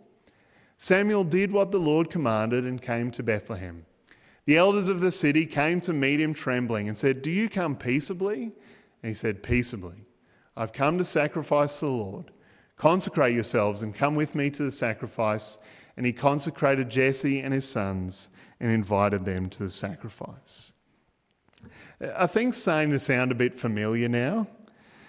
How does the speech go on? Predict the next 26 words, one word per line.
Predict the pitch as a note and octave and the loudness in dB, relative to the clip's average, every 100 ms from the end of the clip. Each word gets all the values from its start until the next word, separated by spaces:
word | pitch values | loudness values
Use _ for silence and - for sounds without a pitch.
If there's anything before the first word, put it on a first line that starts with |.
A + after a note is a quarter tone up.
| - - | -20 2
And | E3+ | 4
remember | F#3 G#3 G#3 | 8 8 8
back | E3+ E3 E3 | 8 6 4
in | E3+ | 2
chapter | - D#3 D#3 | 4 2 2
nine, | C3 B2+ C#3 F3 | 2 2 2 2
Saul | - E3+ D#3+ E3 G3+ F#3+ | 2 4 6 8 8 8
was | D#3 | 6
invited | D#3 D3 C3 C#3 D3+ E3 | 4 4 6 6 6 4
to | - D3 | 2 0
a | |
feast | - C#3 D3 D#3+ | 2 2 2 2
at | D3 | 0
a | C3 | 0
sacrifice, | - C3 C3+ D3+ - D#3 E3+ F#3+ - - - | 0 0 0 -2 0 2 2 2 -4 -10 0
and | D#3+ | 4
after | D#3 E3+ E3+ | 6 4 4
that | E3 D#3+ D#3 | 4 4 2
Samuel | - D3 D#3 D#3 | 2 2 4 2
anointed | D3 C3 B2+ C#3 D#3+ | 2 2 2 0 0
him. | D3+ F3 G3+ G3+ - - | 0 0 0 -2 -12 -2
This | G3+ A3 | 0 2
is | A#3 F#3+ | 0 2
like | D3 C3+ | 4 4
round | C3 A2+ A2 A2+ | 2 2 2 0
two. | - A3 A#3 A2 F#2 | 2 2 2 0 -4